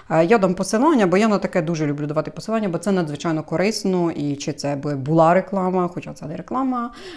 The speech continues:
е, я би в будь-якому випадку це давала, бо я кажу, ваз-, вважаю, що це дуже-дуже корисно. Корисні придбання і потрібні придбання. Е, коли заходиш на сайт, вискакує таке діалогове віконце найперше, і там пише: «Ми працюємо, Харків стоїть».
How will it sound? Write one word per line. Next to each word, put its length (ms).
е, 320
я 240
би 140
в 40
будь-якому 460
випадку 380
це 200
давала, 500
бо 140
я 120
кажу, 300
ваз-, 300
вважаю, 400
що 200
це 240
дуже-дуже 560
корисно. 560
Корисні 380
придбання 580
і 100
потрібні 400
придбання. 380
Е, 120
коли 280
заходиш 440
на 120
сайт, 380
вискакує 580
таке 200
діалогове 600
віконце 680
найперше, 960
і 280
там 240
пише: 420
«Ми 260
працюємо, 720
Харків 380
стоїть». 580